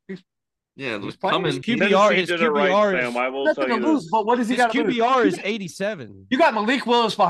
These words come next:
Speaker 1: ain't
Speaker 4: yeah,
Speaker 1: scared of
Speaker 4: that game.
Speaker 1: nothing.
Speaker 4: His
Speaker 1: You are
Speaker 4: Q B R
Speaker 1: not
Speaker 4: on the
Speaker 1: scared of
Speaker 4: year is
Speaker 1: shit.
Speaker 4: forty-nine.
Speaker 1: Who's gonna take your
Speaker 3: Bro,
Speaker 1: job?
Speaker 3: his
Speaker 1: Brandon
Speaker 3: Q B R
Speaker 1: Bryant
Speaker 3: on the
Speaker 1: Tannehill?
Speaker 3: year is eighty-seven.
Speaker 4: I'm looking it up right now. It's thirty-seven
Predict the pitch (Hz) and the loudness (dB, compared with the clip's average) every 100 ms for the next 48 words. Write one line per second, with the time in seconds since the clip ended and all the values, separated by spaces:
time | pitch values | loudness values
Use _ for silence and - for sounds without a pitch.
0 | 175 151 196 190 190 - 294 349 262 294 | 2 0 -6 -8 -10 -2 2 4 4 0
1 | 262 240 175 208 165 143 127 - 277 311 | 0 0 2 2 2 -2 -8 -8 0 4
2 | 269 247 254 - 269 139 - 131 - 147 | 4 6 4 2 -2 -4 -4 -8 -8 -6
3 | 151 139 131 131 117 95 90 _ _ - | -4 -4 -4 -4 -6 -10 -14 _ _ -4
4 | 269 285 269 285 262 202 233 202 156 170 | 0 2 2 0 0 0 4 2 2 -4
5 | 175 233 208 214 240 220 208 202 - 208 | 0 2 2 2 4 4 0 -2 0 2
6 | 214 185 - 165 185 151 - 170 139 110 | 2 -2 -4 -4 -4 -6 -6 -6 -6 -10
7 | 98 _ 131 151 147 180 190 180 160 156 | -14 _ -4 -4 -2 -2 -2 -2 0 0
8 | 165 135 127 139 143 117 107 110 - 147 | 0 -2 -4 -2 -4 -4 -8 -12 -4 -2
9 | 156 147 165 143 143 | -2 -4 -4 -4 -6